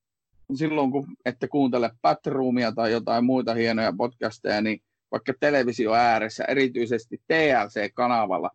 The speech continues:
Mä luen teille tähän T L C-kanavan ohjelmakartan, joka on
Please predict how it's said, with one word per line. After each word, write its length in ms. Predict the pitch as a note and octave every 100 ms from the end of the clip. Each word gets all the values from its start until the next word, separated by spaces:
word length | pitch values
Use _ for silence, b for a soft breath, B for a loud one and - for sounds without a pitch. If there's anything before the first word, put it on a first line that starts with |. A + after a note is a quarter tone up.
| _ _ _
Mä 120 | -
luen 320 | A3+ A#3+ F3 C#3+
teille 280 | C#3+ C3+ C3
tähän 400 | - D3+ C#3+ A#2+ - _ _ _
T 40 | F3+ G3+ D3+ C3
L 60 |
C-kanavan 720 | A#2 C#3 A#2+ C#3+ C#3+ C3+ A#2 B2
ohjelmakartan, 1040 | F3 D#3+ B2+ A#2 A2 C3 B2+ A#2+ G2+ G#2
joka 320 | A#2 B2 B2
on 120 | A#2+